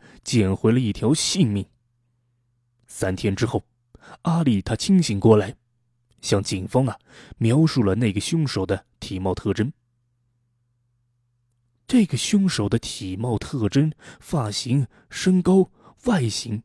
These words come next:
都和书店的那个嫌疑人是完全吻合。当天，在这个阿丽交班完成之后啊，他就去厕所小解了。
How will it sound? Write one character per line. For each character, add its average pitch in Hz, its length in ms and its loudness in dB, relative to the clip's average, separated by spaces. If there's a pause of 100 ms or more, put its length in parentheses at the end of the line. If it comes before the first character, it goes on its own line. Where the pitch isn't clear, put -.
(680)
都 139 220 6
和 117 220 2
书 202 360 -2
店 175 160 2
的 107 120 0
那 113 160 0
个 - 100 -6
嫌 123 320 -2
疑 160 40 0
人 127 260 4 (240)
是 - 180 -8
完 98 380 0
全 110 300 -2
吻 95 200 -4
合。 110 320 -6 (1600)
当 104 160 -2
天， 135 200 -4 (720)
在 147 220 0
这 117 120 0
个 - 120 -6
阿 165 160 0
丽 151 180 2
交 160 220 2
班 165 160 4
完 127 160 2
成 135 180 -2
之 196 120 -2
后 127 220 0
啊， - 200 -10 (240)
他 107 220 -4
就 101 120 0
去 - 160 -6
厕 107 240 -4
所 92 200 -4
小 117 200 0
解 90 240 -6
了。 - 160 -8